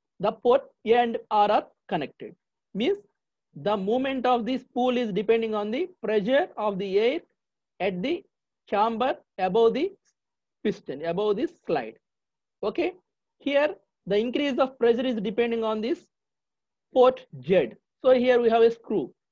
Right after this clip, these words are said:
Okay, we are setting the opening by with the help of this screw. So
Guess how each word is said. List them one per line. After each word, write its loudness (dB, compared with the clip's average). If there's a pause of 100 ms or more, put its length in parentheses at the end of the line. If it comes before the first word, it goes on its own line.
(640)
Okay, -2 (320)
we 2
are 4
setting 0 (640)
the 0 (420)
opening -2 (380)
by 0
with -6
the 0
help 0
of 0
this -4
screw. -8 (280)
So 2